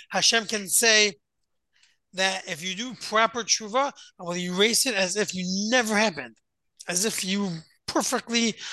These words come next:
um, newborn child, perfect newborn child, which is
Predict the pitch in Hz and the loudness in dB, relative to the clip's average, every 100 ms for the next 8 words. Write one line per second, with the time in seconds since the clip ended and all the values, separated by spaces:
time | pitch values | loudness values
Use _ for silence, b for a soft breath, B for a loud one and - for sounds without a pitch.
0 | B B - 185 180 180 165 170 185 214 | B B 2 2 2 -4 -8 -2 2 4
1 | 240 202 208 190 226 185 131 131 220 196 | 4 4 4 4 4 4 2 -2 -2 0
2 | 214 - 214 202 202 160 123 B B B | 0 -2 0 2 2 2 0 B B B
3 | 202 202 185 | -2 2 4